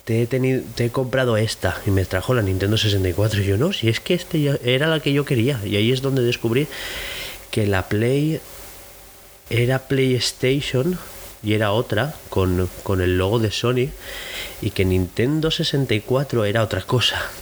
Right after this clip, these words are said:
de marca Nintendo. O sea, que la, que no todo eran Plays.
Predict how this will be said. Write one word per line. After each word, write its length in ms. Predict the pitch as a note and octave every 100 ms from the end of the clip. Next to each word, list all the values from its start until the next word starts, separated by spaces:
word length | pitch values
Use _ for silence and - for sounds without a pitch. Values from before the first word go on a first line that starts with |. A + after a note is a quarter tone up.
| -
de 400 | G2+ G2 F2+ F2
marca 360 | F#2 G#2 - G2
Nintendo. 600 | F#2 F2+ G2 F#2 F2 -
O 40 | -
sea, 140 | G#2
que 120 | -
la, 180 | G#2 G#2 - - - - - - - -
que 140 | -
no 160 | A#2 C3+
todo 320 | C#3 D#3 A2+
eran 260 | G#2+ G2+ F#2+
Plays. 520 | G#2 F#2+ F#2+ - -